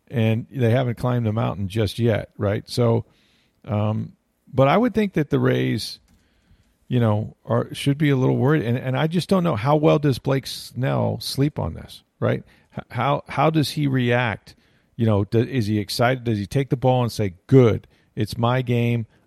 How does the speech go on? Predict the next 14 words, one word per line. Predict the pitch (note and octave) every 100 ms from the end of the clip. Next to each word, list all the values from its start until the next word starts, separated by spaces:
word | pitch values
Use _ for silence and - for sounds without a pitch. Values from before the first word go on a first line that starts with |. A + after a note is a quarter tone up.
| _
I'm | B2+ C3
gonna | B2+
go | A#2+
out | A2+ -
there, | A2+ A2
and | - G#2+
if | G2
they | G2+
don't | B2 C3 A#2+
score, | - C3 A#2
we | G2+ A2 G#2
win"? | G#2 F#2 - _ _ _
You | A2
know, | G#2 G#2+